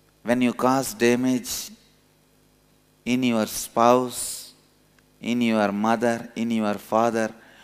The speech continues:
be very clear, you cause damage in you. Because your father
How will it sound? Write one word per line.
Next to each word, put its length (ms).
be 180
very 220
clear, 340
you 220
cause 360
damage 580
in 260
you. 480
Because 340
your 160
father 600